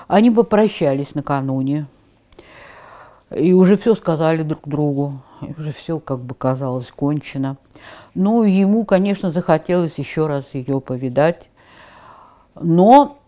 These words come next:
ему разрешили, чтобы он пришёл на пристань, только не общаться, только не разговаривать. Ну, естественно, не обниматься, не целоваться там. Ну вот, чтобы не разговаривать.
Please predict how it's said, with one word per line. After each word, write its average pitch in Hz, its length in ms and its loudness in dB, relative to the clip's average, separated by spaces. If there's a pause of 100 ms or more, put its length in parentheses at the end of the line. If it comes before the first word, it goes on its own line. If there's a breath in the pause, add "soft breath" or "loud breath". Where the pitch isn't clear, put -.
(200)
ему 190 280 4
разрешили, 185 720 2
чтобы 143 340 -4
он 147 140 -2
пришёл 139 540 -8
на 135 180 -8
пристань, 180 560 -4 (1700 soft breath)
только 226 380 2
не 277 80 8
общаться, 135 680 0 (1200)
только 185 200 2
не 240 100 2
разговаривать. 156 680 0 (260)
Ну, 165 200 -4
естественно, 151 680 -6
не 117 540 -4
обниматься, 143 500 -4
не 139 80 -2
целоваться 139 560 0
там. 131 180 -8 (500 loud breath)
Ну 175 160 0
вот, 233 240 -2 (100)
чтобы 180 320 -4
не 196 100 0
разговаривать. 147 800 -6